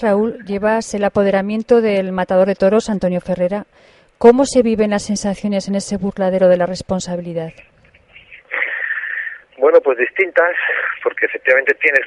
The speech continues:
Speaker 2: mucha responsabilidad y, y bueno, lo vives de, de, de una manera también intensa,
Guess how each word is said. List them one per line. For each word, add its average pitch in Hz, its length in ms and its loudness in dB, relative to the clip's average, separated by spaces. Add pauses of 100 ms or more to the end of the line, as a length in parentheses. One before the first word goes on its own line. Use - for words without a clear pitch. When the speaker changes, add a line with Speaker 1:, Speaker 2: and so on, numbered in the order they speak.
Speaker 2:
mucha 143 260 0 (800)
responsabilidad 127 1000 2 (100)
y, 107 1160 -2 (880)
y - 80 -10
bueno, 131 220 2
lo 107 100 0
vives 120 260 2
de, 98 460 2
de, 95 360 0 (680)
de 101 60 -12
una 104 120 -2
manera 104 260 0
también 104 300 -2
intensa, 117 680 -2